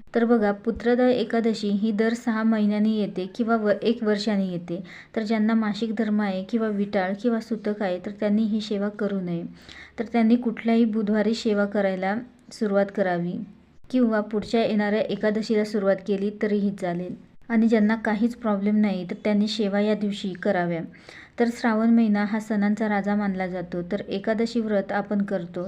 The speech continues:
तर श्रावणातही एकादशी खूप महत्त्वाची मानली जाते. श्रावणातल्या प्रत्येक दिवसाचं महत्त्व आहे आणि तुमच्या घरामध्ये जर बाळकृष्णाची मूर्ती असेल, तर त्यावर आपल्याला अभिषेक करायचा आहे आणि अभिषेक करताना पुरुष सूक्तम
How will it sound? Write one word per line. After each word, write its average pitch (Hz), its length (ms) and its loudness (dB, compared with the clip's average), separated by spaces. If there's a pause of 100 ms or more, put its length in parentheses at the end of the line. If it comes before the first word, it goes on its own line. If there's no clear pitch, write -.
(140)
तर 214 80 -2
श्रावणातही 214 960 -2
एकादशी 208 720 -4 (120)
खूप - 400 -6
महत्त्वाची 208 480 0
मानली 175 320 -2
जाते. 170 300 -4 (640)
श्रावणातल्या 233 560 4
प्रत्येक 226 460 -2
दिवसाचं 226 420 0
महत्त्व 208 380 0
आहे 190 220 0
आणि 196 220 -2
तुमच्या 202 320 -2
घरामध्ये 202 480 0
जर 196 140 0
बाळकृष्णाची 202 1080 -2
मूर्ती 196 380 0
असेल, 190 380 -2 (400)
तर 214 60 -2
त्यावर 220 360 2
आपल्याला 214 460 0
अभिषेक 202 520 -4
करायचा 196 360 0
आहे 190 180 -2
आणि 202 240 -2
अभिषेक 214 460 -2
करताना 208 460 -2
पुरुष 202 340 -6
सूक्तम 202 520 -6